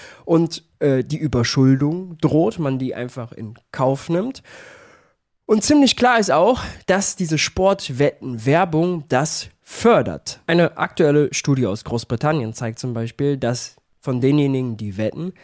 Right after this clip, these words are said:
dreißig Prozent derjenigen mehr setzen, mehr Geld einsetzen, wenn sie vorher eine Werbung gesehen haben. Handelt es sich um Problemspieler, also Leute, die sehr häufig wetten,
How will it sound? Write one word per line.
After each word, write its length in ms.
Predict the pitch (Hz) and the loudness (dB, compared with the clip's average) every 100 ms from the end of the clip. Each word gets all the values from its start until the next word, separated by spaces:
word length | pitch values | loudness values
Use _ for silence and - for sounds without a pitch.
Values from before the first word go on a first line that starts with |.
| _ _ | _ _
dreißig 760 | 143 123 135 233 320 - 254 - | -2 0 2 4 2 0 -4 -6
Prozent 920 | - 175 160 - 185 147 208 262 - | -2 -2 0 2 4 2 -2 -6 -4
derjenigen 640 | 139 127 123 123 143 180 156 | 0 0 0 -2 -6 -10 -12
mehr 580 | 117 131 151 190 262 233 | -6 0 4 4 6 4
setzen, 680 | 151 139 151 - 202 269 269 - 151 - - | 2 0 0 -2 -4 -6 -12 -16 -18 -8 0
mehr 200 | 165 170 | 2 2
Geld 300 | 156 196 - | 2 2 0
einsetzen, 680 | 117 123 127 - 180 135 | -2 -2 -4 -4 -8 -6
wenn 220 | 127 147 160 | -4 -2 -2
sie 120 | 156 | -6
vorher 340 | - 127 135 | -4 -2 -2
eine 180 | 123 135 | -4 -2
Werbung 340 | 143 127 95 | -2 -2 -8
gesehen 400 | 98 - 80 80 | -12 -14 -14 -14
haben. 200 | 104 78 - - - - _ | -14 -14 -16 -20 -20 -20 _
Handelt 500 | 180 240 262 180 170 | -2 2 4 4 2
es 200 | 170 147 | -2 -2
sich 240 | 156 143 135 | -2 -4 -6
um 180 | 135 | -8
Problemspieler, 1120 | - 139 202 311 175 - - 127 117 151 220 - | -8 -4 0 2 0 -2 -4 -4 -2 -2 -2 -4
also 240 | 123 113 | -6 -4
Leute, 360 | 101 110 113 117 | -4 -2 -4 -6
die 160 | 127 | -4
sehr 280 | 123 147 127 | 0 2 2
häufig 560 | 147 220 - 131 - 117 | 4 2 2 -2 -4 -4
wetten, 440 | 120 - 208 247 | -4 -4 -8 -10